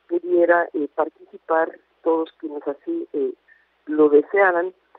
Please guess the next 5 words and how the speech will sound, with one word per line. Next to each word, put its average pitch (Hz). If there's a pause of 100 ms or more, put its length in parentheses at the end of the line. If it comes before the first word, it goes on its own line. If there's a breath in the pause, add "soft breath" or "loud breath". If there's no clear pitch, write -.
(140)
pudieran 208
participar 175
en 156
el, 170 (1500)
estos -